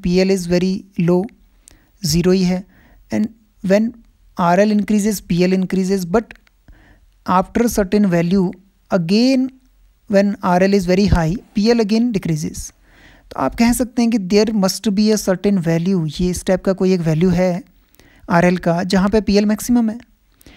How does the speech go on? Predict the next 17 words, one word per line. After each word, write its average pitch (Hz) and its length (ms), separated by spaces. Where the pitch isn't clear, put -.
वो 240 100
मैक्सिमम 247 360
वैल्यू 202 240
जो 214 260
होगा 185 360
उस 214 140
समय 220 180
आपको 214 280
कह 196 160
सकते 190 280
हैं 180 80
कि 185 100
वो 220 200
कांस्टेंट 202 440
हो 180 100
गया 156 220
है - 100